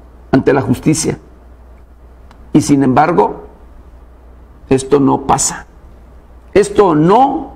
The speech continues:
sucede, porque esto les deja muchas ganancias, les deja muchísimo, muchísimo dinero. Por el tema de corrupción se han enriquecido muchos políticos,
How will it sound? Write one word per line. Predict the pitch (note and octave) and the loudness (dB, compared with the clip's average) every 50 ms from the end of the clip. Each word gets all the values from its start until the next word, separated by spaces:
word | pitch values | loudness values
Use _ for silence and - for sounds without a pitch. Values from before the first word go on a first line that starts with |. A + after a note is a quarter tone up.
| - | -12
sucede, | - - - B3+ A#3 - - A3+ A3 F#3+ B2 - - - - - - - - - - - - - - - - - - - - - | -6 0 0 0 2 4 2 2 2 2 0 -2 -4 -4 -8 -16 -20 -20 -20 -20 -20 -20 -20 -20 -20 -20 -20 -20 -20 -20 -12 -2
porque | - D3 D3 - - D3+ D3+ D3 C#3 C#3 C3+ C3 - - - - - - - - - - - - - - - - - - - - - - - - - - - | -2 0 0 0 2 2 4 4 4 2 0 -2 -4 -6 -10 -14 -20 -20 -20 -20 -20 -20 -20 -20 -20 -20 -20 -20 -20 -20 -20 -20 -20 -20 -20 -20 -10 -2 0
esto | D#3+ D#3+ E3 - G#4 G#4 A#4 - - - - - - - - - - - - | 0 0 0 0 0 0 0 -4 -10 -18 -20 -20 -20 -20 -20 -20 -12 -2 0
les | C#3 D#3 C#3+ B2 | 2 2 2 2
deja | F3+ F#3 F#3 - F3+ F3+ - - - - | 0 0 2 0 0 0 0 -4 -4 -2
muchas | F3 F#3+ G3+ A#3+ C4 A#3 - - - A#3+ G#3+ F#3 | 0 2 4 2 2 0 0 0 0 0 2 4
ganancias, | A3 A3+ A3 A3 A3 A3 G#3+ G3+ F3 - - - - - - - - - - - - - - - - - - - - - - - - - - - - - | 4 4 4 4 2 2 2 0 -2 -2 -2 -2 -2 -4 -4 -10 -12 -18 -20 -20 -20 -20 -20 -20 -20 -20 -20 -20 -20 -20 -20 -20 -20 -20 -20 -12 -4 -2
les | C3+ C#3 C#3 | 0 0 2
deja | E3 G3+ G3+ G3+ - G3 F#3+ - - - - - | 0 0 0 0 0 0 0 0 -2 -8 -4 -2
muchísimo, | D3+ E3 E3+ D#3+ D#3+ - - A3 A#3+ A3+ - - B3+ A#3 A3+ A3+ A3 A3 G#3+ G#3+ C4 D4 - - - - - - - - - - | 0 0 0 0 -2 -2 -2 -2 -2 -2 -2 -2 0 0 0 0 0 0 -2 -2 -4 -6 -8 -12 -20 -20 -20 -20 -20 -18 -6 -2
muchísimo | - D#3+ D#3+ D#3+ D#3+ - - E3+ D#3 - - E3 D#3 D#3 D3 C3+ | 0 2 2 0 -2 -2 -2 -2 -2 0 0 0 2 2 2 2
dinero. | C3 C3 A2 G2+ - - - - - - - - - - - - - - - - - - - - - - - - - | 2 0 0 -2 -4 -6 -10 -14 -18 -20 -20 -20 -20 -20 -20 -20 -20 -20 -20 -20 -20 -20 -20 -20 -20 -20 -20 -10 -2
Por | - C#3 D3+ | 0 2 2
el | E3 C3+ | 2 2
tema | - - A#3 A3+ | 2 2 2 2
de | A3 - | 2 2
corrupción | - F#3+ E3+ D#3 C3 - G3 A3+ B3 | 2 2 2 2 0 2 2 2 2
se | - A#3 A3+ | 4 2 2
han | A3+ A#3 | 4 4
enriquecido | A3+ G#3 F#3 F3 - F#3+ F#3+ - G#3+ G#3+ A3+ A3 | 2 2 0 2 2 0 2 2 4 4 4 4
muchos | A3 C#4 C#4+ C#4 C#4 B3 B3 | 4 4 4 2 0 0 2
políticos, | - B3 B3+ B3+ C4 B3 - A3+ G#3 - - - A#2 - - | 4 2 4 4 2 2 2 0 0 0 0 -2 -2 -2 -4